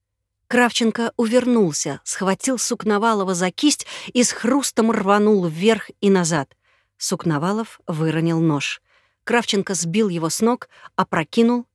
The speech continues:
прижал, вдавливая его лицо в песок,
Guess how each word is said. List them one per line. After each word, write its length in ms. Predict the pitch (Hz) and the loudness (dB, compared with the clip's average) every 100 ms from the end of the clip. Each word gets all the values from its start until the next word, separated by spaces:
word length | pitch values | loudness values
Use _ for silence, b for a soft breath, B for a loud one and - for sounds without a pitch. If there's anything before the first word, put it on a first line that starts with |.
| _ | _
прижал, 520 | 185 156 147 202 220 B B B | -2 0 2 0 0 B B B
вдавливая 640 | 160 160 147 208 208 202 196 | -8 -2 0 2 0 0 0
его 300 | 180 190 196 | 0 0 0
лицо 300 | 190 - 208 | -2 -2 -4
в 120 | - | -4
песок, 540 | 233 220 - 170 - | -4 -2 -2 -4 -6